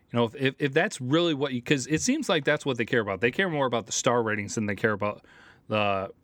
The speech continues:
be, uh, the Wolverine fan base or being a Wolverine fan. They care more about the star ratings.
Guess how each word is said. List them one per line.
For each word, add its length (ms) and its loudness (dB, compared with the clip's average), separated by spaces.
be, 380 2
uh, 320 -2
the 220 -2
Wolverine 560 0
fan 240 2
base 260 -2
or 60 -4
being 220 0
a 20 -4
Wolverine 380 -4
fan. 260 -10
They 160 2
care 180 -4
more 220 0
about 220 -2
the 60 -8
star 260 0
ratings. 280 -6